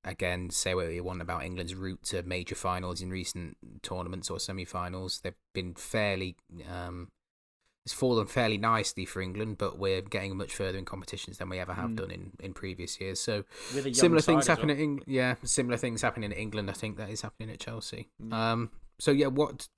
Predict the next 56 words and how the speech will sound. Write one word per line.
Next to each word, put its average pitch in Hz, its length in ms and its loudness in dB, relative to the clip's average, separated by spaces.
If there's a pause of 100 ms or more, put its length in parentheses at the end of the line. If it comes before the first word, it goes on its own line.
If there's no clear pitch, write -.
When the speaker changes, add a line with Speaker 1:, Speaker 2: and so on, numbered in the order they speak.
(140)
Speaker 1:
do 135 120 -2
you, 131 100 4
I 123 40 6
don't 127 140 2
think 113 120 -2
you 107 60 -2
settled 104 320 0
on 101 120 0
a 95 140 -4 (220)
score 95 400 0
for 92 80 2
Speaker 2:
Score? 135 420 2 (640)
Well, 135 100 2
Speaker 1:
what 123 100 8
Speaker 2:
I 139 40 6
Speaker 1:
you'd 113 160 4
Speaker 2:
would - 40 -6
Speaker 1:
give 113 180 6 (160)
Tuchel 117 460 8
and 110 100 6
the 104 60 4
boys 107 400 4
so - 340 2
Speaker 2:
'Cause 160 160 2
Speaker 1:
far 160 80 6
Speaker 2:
I'm 135 120 4
Speaker 1:
this 117 80 2
Speaker 2:
a, 101 60 2
I'm 117 120 2
a 107 140 0
Speaker 1:
season. - 180 -2
Speaker 2:
notorious 104 520 -2
pessimist. - 720 -10
I 113 80 -4
think 110 300 -4 (260)
Speaker 1:
<laughs> - 180 2
Speaker 2:
I'm 175 80 8
gonna 147 220 4
go 135 320 4
with 117 240 2 (160)
an 117 120 0
eight 120 280 2
out 101 160 0
of - 40 -8
ten. 87 300 -10 (180)
I 107 120 -4
think 101 280 -6 (400)
we've 123 120 -2
had 120 120 4
a 117 60 2
very 117 380 4
good 104 160 -4
start 101 260 -2
to - 60 -14
the 98 80 -12
year. 92 300 -6